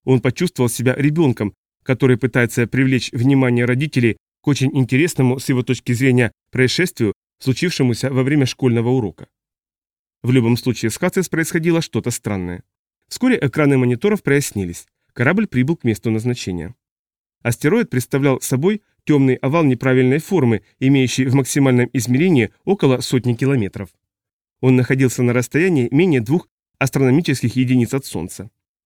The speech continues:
Питер мысленно представил себе путь в двести пятьдесят миллионов километров, преодолённый за несколько секунд. Если Кэрил этому не поразилась, тогда её не удивишь вообще ничем.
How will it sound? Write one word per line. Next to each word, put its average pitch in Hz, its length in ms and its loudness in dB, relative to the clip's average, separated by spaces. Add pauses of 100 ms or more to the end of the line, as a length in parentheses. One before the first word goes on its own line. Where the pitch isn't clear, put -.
(100)
Питер 131 300 0
мысленно 127 400 2
представил 123 420 0
себе 117 340 0
путь - 320 -4 (320)
в 120 60 -6
двести 127 560 0
пятьдесят 131 480 -2
миллионов 131 440 2
километров, 131 520 2 (280)
преодолённый 135 580 2
за 139 160 0
несколько 120 360 0
секунд. - 480 -8 (800)
Если 127 300 0
Кэрил 120 320 0
этому 113 260 0
не 113 140 2
поразилась, 127 560 -2 (180)
тогда 123 240 -2
её 151 280 2
не 139 120 4
удивишь 127 400 0
вообще 135 420 -2
ничем. 104 440 -6